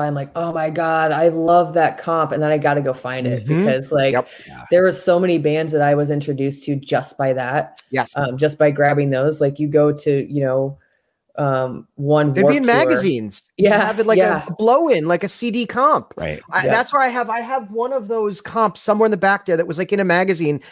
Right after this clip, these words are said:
Speaker 2: and it's got Nirvana's, like, I think it's the one with Penny Royal T on it. That was, like, the unreleased thing, and that comp was, like, so, I, I don't know, just,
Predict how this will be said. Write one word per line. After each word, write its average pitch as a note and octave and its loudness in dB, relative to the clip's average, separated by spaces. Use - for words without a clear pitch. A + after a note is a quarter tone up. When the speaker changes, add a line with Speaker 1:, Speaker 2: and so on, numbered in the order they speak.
Speaker 2:
and F3 0
it's - -6
got F#3+ 0
Nirvana's, F#3 -2
like, F3 -4
I - -4
think G3+ -2
it's G#3 -8
the G3 -6
one F#3+ 2
with F3 -2
Penny F#3 2
Royal F3 6
T G3 -2
on B2 2
it. G#2 -6
That D3 -4
was, C#3+ -4
like, D3 -2
the D3+ 0
unreleased F3 0
thing, F3+ 2
and D#3+ 2
that D#3 0
comp F3 -2
was, D#3+ 0
like, D3 0
so, E3 0
I, C#3+ -2
I A#2 -8
don't D3+ -2
know, D3 -2
just, C#3+ -14